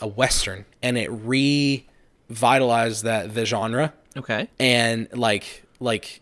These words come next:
Speaker 1: everybody was like, "Oh yeah, Westerns." It became a big thing again. And then Disney called me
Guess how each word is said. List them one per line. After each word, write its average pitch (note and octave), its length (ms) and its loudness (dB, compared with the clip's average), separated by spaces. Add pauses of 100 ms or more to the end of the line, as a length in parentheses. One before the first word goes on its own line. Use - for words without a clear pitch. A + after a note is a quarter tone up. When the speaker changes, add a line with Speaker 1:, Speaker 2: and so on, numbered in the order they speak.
Speaker 1:
everybody A#2 460 0
was A2+ 180 -4
like, G2 140 -6
"Oh D3+ 100 -4
yeah, F#3 200 6
Westerns." D3 500 2
It A2 60 -6
became B2 220 -2
a A#2 60 -2
big A2+ 180 -4
thing A#2 220 -4
again. D#3 280 -2 (540)
And C3+ 200 4
then B2+ 380 2
Disney D#3 380 2
called G#2+ 320 -4
me G#2+ 220 -6